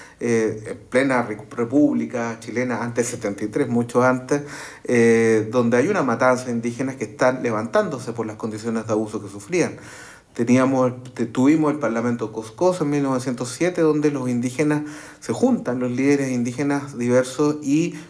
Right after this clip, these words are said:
comparten y se asienta en esa memoria los abusos que están sufriendo como parte de su integración forzada y, y los despojos, eh,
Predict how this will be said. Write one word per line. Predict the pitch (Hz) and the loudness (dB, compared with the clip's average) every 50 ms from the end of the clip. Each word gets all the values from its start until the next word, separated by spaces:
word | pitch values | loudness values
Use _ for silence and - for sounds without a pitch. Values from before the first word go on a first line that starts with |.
| - - | -6 -4
comparten | - 107 104 - - 185 240 233 - - - 127 127 120 | -4 -4 0 2 2 2 2 2 -2 -8 -10 -8 -8 -8
y | 123 120 | -10 -10
se | - - | -10 -10
asienta | - - - - 254 254 214 170 - - - 120 | -10 -10 -2 2 2 2 2 0 -2 -6 -4 -4
en | 120 120 | -2 -4
esa | 123 120 - 131 | -4 -6 -6 -8
memoria | 131 131 127 131 135 139 139 147 160 156 151 147 - - - - - | -8 -8 -6 -4 -2 0 2 2 2 0 -2 -6 -14 -16 -20 -14 -4
los | - 117 117 120 113 | 0 2 2 2 2
abusos | 110 117 156 220 220 - 226 | 2 4 2 2 2 2 0
que | - 160 | 0 -2
están | 156 151 143 139 | -4 -4 -4 -4
sufriendo | 143 143 - - 139 131 135 143 139 | -4 -6 -4 -4 -4 -4 -2 -2 -2
como | 139 131 123 117 | 0 0 2 2
parte | 127 120 120 117 - 135 | 2 0 0 -2 -4 -6
de | 127 120 | -4 -4
su | - - 127 123 | -4 -4 -2 -2
integración | 123 120 120 120 113 113 113 110 - - 120 117 | -2 -2 -2 -2 -2 0 -2 -2 -2 -2 -2 0
forzada | 120 120 117 117 - - 120 113 113 117 127 113 - - - - - - | 0 -2 -4 -4 -2 0 2 2 2 2 0 -2 -6 -12 -16 -16 -8 -4
y, | 113 113 | -4 -4
y | 113 113 110 117 | -2 -2 -2 -2
los | 110 110 104 | 0 0 -2
despojos, | 110 - - - 127 127 - - 135 - - - - | -4 -2 0 2 2 2 0 -2 -6 -8 -10 -10 -8
eh, | 123 120 117 113 113 113 110 110 113 | -6 -6 -4 -4 -4 -4 -6 -6 -8